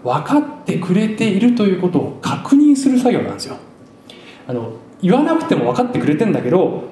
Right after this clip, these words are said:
言うことによって、あ、確かに神はこのことを聞いてくださっているというふうに、えー、私たちは確信することができるのです。そして、その願い通りの形で祈りが、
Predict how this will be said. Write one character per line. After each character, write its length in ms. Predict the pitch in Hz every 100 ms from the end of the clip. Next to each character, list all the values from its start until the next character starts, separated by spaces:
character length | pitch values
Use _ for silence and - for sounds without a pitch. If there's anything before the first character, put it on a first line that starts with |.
| -
言 280 | 156 262 277
う 20 |
こ 80 | 294
と 140 | 247
に 80 | 180
よ 80 | 135
っ 40 | 147
て、 320 | 202 175 - - -
あ、 340 | 170 170 -
確 280 | - 202 -
か 120 | -
に 140 | 220 247
神 300 | - 139 127
は 280 | 175 175 -
こ 100 | 135
の 120 | 120
こ 100 | 120
と 100 | 156
を 200 | 175 -
聞 180 | - 135
い 40 |
て 120 | 127 123
く 100 | -
だ 100 | 120
さ 140 | 151 156
っ 20 | -
て 80 |
い 80 | -
る 80 | -
と 80 | - - - - - -
い 80 | 135
う 40 |
ふ 140 | 123 131
う 60 |
に、 420 | 120 190 180 - - - 123
え 220 | 113 110
ー、 20 |
私 240 | 110 110
た 100 | -
ち 100 | 107
は 300 | 139 139 - - - -
確 240 | - - -
信 200 | 135 117
す 140 | 135
る 60 | 135
こ 60 |
と 80 | 135
が 40 |
で 80 | -
き 80 | 107
る 60 | 101
の 60 |
で 60 | -
す。 240 | - - -
そ 160 | - 147
し 60 |
て、 360 | 214 180 - - - - -
そ 140 | 208
の 160 | 247 208
願 240 | 139 151
い 480 | 180 262 277 202 139
通 320 | 269 302 302
り 120 | 240
の 140 | 202 190
形 520 | 190 208 202 - 202
で 380 | 254 240 - -
祈 300 | 165 175 185
り 60 | 170
が、 300 | 139 -